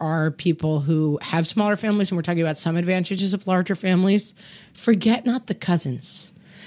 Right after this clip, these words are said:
Because I have so many cousins who are like siblings to me. I mean, my first cousins and I are so close. They really are like bonus siblings. And I grew up in a family of four. I don't,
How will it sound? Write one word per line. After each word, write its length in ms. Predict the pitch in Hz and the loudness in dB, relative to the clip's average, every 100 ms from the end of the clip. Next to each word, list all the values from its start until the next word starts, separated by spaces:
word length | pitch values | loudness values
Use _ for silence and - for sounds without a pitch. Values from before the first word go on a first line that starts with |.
| - - | -8 -2
Because 320 | 226 233 226 - | 2 4 2 0
I 220 | 208 247 | 0 0
have 260 | 233 220 | 0 -2
so 240 | - - 220 | 0 2 2
many 180 | 220 208 | 2 2
cousins 400 | - 180 156 - | 0 -2 -2 -2
who 80 | |
are 80 | 165 | -2
like 180 | 151 135 | -2 -2
siblings 460 | - 165 135 120 - | -2 -2 -4 -6 -4
to 120 | 156 | -2
me. 240 | 135 131 - | -2 -6 -2
I 60 | |
mean, 240 | 190 185 165 - - - - | 2 4 2 -2 -20 -20 -12
my 580 | 185 185 202 196 214 226 226 | -2 0 2 2 2 2 2
first 340 | 226 208 - | 0 0 0
cousins 840 | - 185 165 156 156 156 156 - - _ _ - - - _ | -2 0 2 0 0 0 -2 -6 -10 _ _ -20 -20 -20 _
and 180 | 185 180 - | 0 0 2
I 260 | 165 160 - | 0 0 -2
are 120 | 165 | -2
so 600 | - - - 196 196 185 | 0 -2 0 2 2 0
close. 400 | - - 254 240 | -4 -2 0 2
They 100 | 220 | 2
really 320 | 196 220 233 | 2 4 4
are 140 | 233 214 | 4 2
like 200 | 180 - | -2 -2
bonus 300 | 185 165 151 | 0 0 0
siblings. 420 | 214 156 147 165 | -2 -4 -6 -2
And 120 | 214 | 0
I 20 | |
grew 220 | 208 240 | 0 2
up 100 | 247 | 2
in 60 | 254 | 0
a 40 | |
family 280 | - 226 202 | 0 0 2
of 80 | 190 | -2
four. 160 | 214 185 | 0 2
I 80 | |
don't, 180 | 185 180 | 2 -2